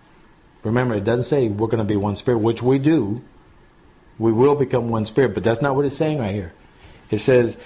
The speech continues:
"And they shall be one flesh." Now, before I get started, blood covenant. Let me say something about blood covenant.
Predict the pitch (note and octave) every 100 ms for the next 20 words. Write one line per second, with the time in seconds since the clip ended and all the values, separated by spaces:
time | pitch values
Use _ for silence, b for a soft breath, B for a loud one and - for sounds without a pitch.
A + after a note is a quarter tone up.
0 | B G#2+ G#2+ A#2 B2+ B2+ G#2+ A#2 G#2+ A#2+
1 | A2+ G2 - C3+ C#3 - - - - -
2 | _ - _ _ _ B B B - A2
3 | G#2 F#2+ - - - - G#2+ C3+ C3+ C3+
4 | C3 C#3 C3+ C3 - - - - - -
5 | - - - - - _ - - G#2 A#2
6 | A#2+ A2 G2+ E2+ - - - - - -
7 | - - - - _ - _ _ - _
8 | F2+ F#2 F#2 A2 - A2+ A2+ A2 A2 F#2
9 | G#2 G#2+ G#2 E2 D2+